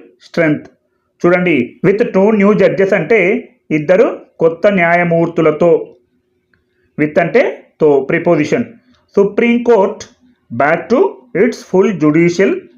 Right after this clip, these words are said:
strength. సుప్రీంకోర్టు తన పూర్తి న్యాయ వ్యవస్థకు తిరిగి వచ్చింది. అంటే తన యొక్క పూర్తి సంఖ్య రావడం జరిగింది.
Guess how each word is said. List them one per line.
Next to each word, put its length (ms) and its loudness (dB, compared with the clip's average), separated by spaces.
strength. 400 -4
సుప్రీంకోర్టు 760 0
తన 120 0
పూర్తి 420 0
న్యాయ 200 0
వ్యవస్థకు 520 0
తిరిగి 300 2
వచ్చింది. 480 -2
అంటే 180 2
తన 120 0
యొక్క 160 -2
పూర్తి 400 2
సంఖ్య 300 0
రావడం 360 0
జరిగింది. 440 2